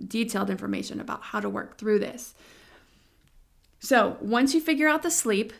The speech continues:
that's step one. What is the sleep schedule? Are, why are they not tired at night? Because they should be. Um, and then working on this, just taking charge of bedtime and doing one kid at a time. So one parent with one child and really getting this in, under control,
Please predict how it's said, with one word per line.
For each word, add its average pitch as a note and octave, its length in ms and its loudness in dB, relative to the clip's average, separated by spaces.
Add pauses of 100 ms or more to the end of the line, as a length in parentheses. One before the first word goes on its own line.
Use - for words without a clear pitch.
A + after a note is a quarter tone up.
that's G#3+ 200 -2
step A#3+ 280 -2
one. G3+ 320 0
What G#3+ 260 0
is A#3+ 140 0
the A#3+ 120 2
sleep A3+ 280 0
schedule? G3+ 600 -2
Are, G#3+ 140 4
why G#3+ 300 2
are A3+ 80 2
they A3 120 0
not G#3 200 0
tired G3+ 260 -2
at F#3+ 100 -8
night? G3 240 -6
Because G#3 260 -4
they G#3 100 0
should G3 320 -4
be. - 340 -6 (340)
Um, G3+ 360 4
and A3+ 180 6
then A#3+ 240 4
working A#3 380 0
on G#3+ 160 2
this, G#3 240 -2
just - 280 -8
taking B3+ 340 4
charge C4+ 260 2
of A3 80 2
bedtime A3 400 2
and A3 100 4
doing A3 240 4
one G#3 220 2
kid G3+ 200 -2
at F#3+ 100 0
a F#3 60 -4
time. F#3 520 -8
So G#3+ 280 0
one A3 300 2
parent A3+ 320 -2
with G#3 140 -4
one G3 240 0
child G3+ 400 2
and G3+ 180 -2
really G#3+ 220 2
getting G#3+ 200 0
this G3+ 200 -2
in, G3 220 -6
under G3+ 240 0
control, G3+ 520 -4